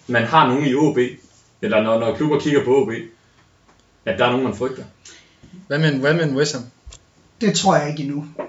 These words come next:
Speaker 3: Øh, han er i, stadigvæk for svingende, tror jeg, og har heller ikke været med nok til, at han ligesom er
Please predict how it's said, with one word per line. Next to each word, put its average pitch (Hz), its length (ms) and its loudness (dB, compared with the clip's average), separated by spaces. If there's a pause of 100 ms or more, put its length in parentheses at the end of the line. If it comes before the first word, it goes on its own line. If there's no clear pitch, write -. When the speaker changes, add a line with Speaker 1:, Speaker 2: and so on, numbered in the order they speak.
(120)
Speaker 3:
Øh, 156 760 -2
han 165 440 2 (200)
er 160 160 0
i, 156 260 0 (100)
stadigvæk 160 440 2
for 156 80 -8
svingende, 175 540 4 (340)
tror 151 160 -12
jeg, 143 180 -10 (120)
og 151 120 -4
har 156 280 0
heller 156 280 2
ikke 160 240 0
været 143 360 -6 (420)
med 160 380 6
nok 160 220 -2 (100)
til, - 140 -6
at 123 180 -10
han 135 120 -10
ligesom 143 260 -6
er - 100 -8